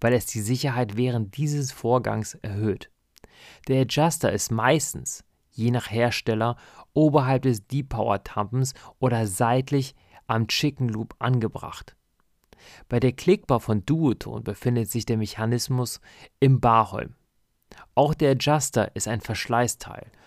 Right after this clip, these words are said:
und sollte regelmäßig auf seine einwandfreie Funktionsweise geprüft werden. Jetzt schauen wir uns die Verbindungsstücke, die sogenannten Pigtails, mal an.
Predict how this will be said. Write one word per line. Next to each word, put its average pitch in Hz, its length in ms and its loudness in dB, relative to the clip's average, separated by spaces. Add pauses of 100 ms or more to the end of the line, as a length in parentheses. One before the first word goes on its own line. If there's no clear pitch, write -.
(120)
und 117 120 -2
sollte 120 280 2
regelmäßig 131 540 0
auf 107 60 -10
seine 110 340 -2
einwandfreie 135 580 0
Funktionsweise 113 840 -2
geprüft - 480 -10
werden. 104 220 -8 (1400)
Jetzt 127 220 0
schauen 147 180 2
wir 143 40 2
uns 131 140 0
die - 60 -12
Verbindungsstücke, 110 880 2 (160)
die - 40 -8
sogenannten 101 500 0 (120)
Pigtails, - 880 -2 (240)
mal 98 180 0
an. 92 160 -8